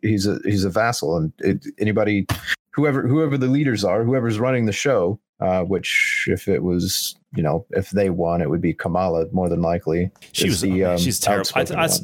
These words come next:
Speaker 2: I
Speaker 1: but
Speaker 2: said at the beginning, I said she's a bad pick. I, didn't I? I said she's a
Speaker 1: She,
Speaker 2: bad pick.
Speaker 1: yeah, she is. She is. If you look at her policies and the things she's done in the past,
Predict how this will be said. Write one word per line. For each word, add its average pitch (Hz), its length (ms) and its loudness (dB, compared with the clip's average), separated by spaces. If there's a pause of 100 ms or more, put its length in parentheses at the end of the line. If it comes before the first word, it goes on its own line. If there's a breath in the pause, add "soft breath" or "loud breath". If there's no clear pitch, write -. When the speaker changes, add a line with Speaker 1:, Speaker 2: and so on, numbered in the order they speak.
(120)
Speaker 2:
I 135 100 2
Speaker 1:
but 139 60 0
Speaker 2:
said 165 280 2
at 120 60 -4
the - 60 -18
beginning, 117 320 2
I 95 40 2
said 107 200 0
she's 104 140 0
a 98 60 0
bad 92 220 2
pick. 90 320 -4 (160)
I, 117 100 0
didn't 120 240 2
I? 82 220 -4
I - 20 0
said 127 200 0
she's 127 120 -4
a - 40 0
Speaker 1:
She, 113 80 2
Speaker 2:
bad 104 120 0
pick. 101 140 -2
Speaker 1:
yeah, 80 280 0 (260)
she - 180 2
is. - 260 0 (240)
She - 180 -2
is. 80 360 -2
If 117 200 -2
you 117 100 2
look 120 160 0
at - 80 0
her 110 80 0
policies 107 560 -2
and 92 120 2
the 87 60 0
things 101 260 0
she's 92 200 -2
done 95 200 2
in 87 60 2
the 85 80 0
past, 90 520 -2